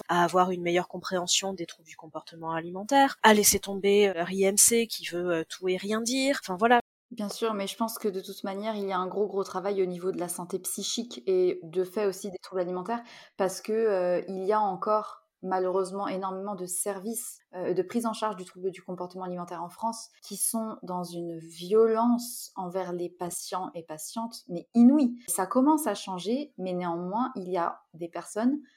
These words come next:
Speaker 2: qui ont été détruites par des passages dans des hospitalisations où la prise en charge était inadaptée. Sur ce que tu dis pour le, la lente évolution, je pense que c'est en ça qu'on peut aussi parler des réseaux sociaux comme quelque chose de positif, dans le sens où,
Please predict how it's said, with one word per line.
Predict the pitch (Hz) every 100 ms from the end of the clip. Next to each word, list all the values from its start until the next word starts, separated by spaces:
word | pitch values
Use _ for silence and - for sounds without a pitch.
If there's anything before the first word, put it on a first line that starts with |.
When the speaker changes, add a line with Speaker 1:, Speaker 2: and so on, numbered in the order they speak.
| -
Speaker 2:
qui | -
ont | 180
été | 175 214
détruites | 185 185 160 - 247 254 -
par | - 180
des | 170
passages | 175 175 220
dans | 220
des | 170 160 185
hospitalisations | 190 - 180 156 165 - 285 - - _
où | 214
la | 196
prise | 180 202
en | 175
charge | 240 240
était | 202 180 -
inadaptée. | 185 180 196 196 285 269 -
Sur | 247 -
ce | 196
que | 208
tu | -
dis | 202 240
pour | 240 185
le, | 180 170 165 160
la | 160
lente | 175 240 240
évolution, | 185 185 175 - 247 - - - _ _ -
je | 190
pense | 247 262
que | -
c'est | 233 208
en | 190
ça | 185 - 247 269 269
qu'on | 220 - 196
peut | -
aussi | 247 233 - - - _ -
parler | 208 220 233
des | 185 190
réseaux | 185 185
sociaux | 190 196 240
comme | 240 180
quelque | 185 180
chose | 202 185
de |
positif, | 190 196 185 - 254
dans | 226
le | 185
sens | 185 254 247
où, | 208